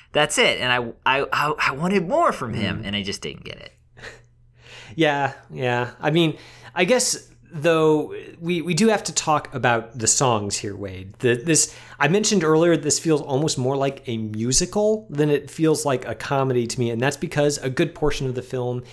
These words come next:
Speaker 2: is devoted to, uh, the musical numbers from Lars and Sigrid, but also from some of the other Eurovision contestants. Dan Stevens plays Alexander Lemtov, this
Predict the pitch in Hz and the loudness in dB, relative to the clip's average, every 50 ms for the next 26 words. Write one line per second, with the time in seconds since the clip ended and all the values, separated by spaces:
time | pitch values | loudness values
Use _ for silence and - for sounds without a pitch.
0 | - - - _ _ 156 156 165 165 156 143 165 160 143 135 127 120 120 127 131 | -20 -20 -20 _ _ 2 2 2 2 2 0 -2 0 2 2 2 4 4 2 2
1 | 131 - - - - - 110 107 104 101 101 104 107 - - - _ _ - - | 2 -2 -4 -6 -4 -4 -6 -6 -6 -6 -10 -12 -14 -16 -20 -20 _ _ -12 -6
2 | 127 117 110 110 107 107 107 107 107 - 131 117 110 120 123 120 117 117 113 113 | -4 -2 0 0 0 -2 -2 -4 -8 -10 -12 -8 -4 -2 -2 0 0 0 0 0
3 | 110 107 107 107 - - - - - 156 156 151 151 143 135 135 131 127 127 127 | 0 0 -2 -4 -8 -16 -14 -4 -2 0 0 2 2 0 0 0 2 0 0 2
4 | 120 127 120 117 117 113 113 - - - - - - - - - 123 117 113 110 | 2 2 2 2 2 0 0 -2 -2 -4 -8 -16 -20 -20 -8 -4 -2 0 0 0
5 | 110 107 107 107 104 101 - - 131 127 147 170 180 170 - 175 151 - 147 131 | -2 -2 -4 -6 -6 -8 -8 -2 2 2 4 4 2 2 0 0 2 2 2 2
6 | 127 139 - 123 131 143 147 143 - 165 151 151 - 151 131 127 123 - 123 120 | 2 0 2 2 4 4 4 4 2 0 0 0 0 0 0 0 0 0 -2 -2
7 | 117 110 117 117 120 113 107 107 104 101 104 110 107 107 104 104 98 107 104 - | -2 -2 -4 -4 -4 -4 -4 -2 -2 0 0 0 0 0 -2 -4 -4 -4 -4 -4
8 | 110 104 - 139 127 - - 143 135 127 - - - - - - - - - 113 | -4 -2 0 0 0 2 2 0 0 2 0 -2 -4 -6 -12 -20 -16 -10 -2 2
9 | 147 147 143 147 143 - - - 139 131 123 131 131 127 123 - - - - 120 | 2 4 4 4 2 2 0 2 0 0 2 2 2 2 0 -2 -2 0 2 2
10 | 117 117 110 - - - 139 135 135 127 - - 135 127 123 120 107 107 117 120 | 4 2 2 0 -2 -2 -2 -2 -2 -2 -2 -2 -2 0 0 -2 0 0 0 0
11 | 123 120 - 120 120 120 113 113 117 107 - - | 0 -2 -2 0 0 0 0 0 0 -2 -2 -2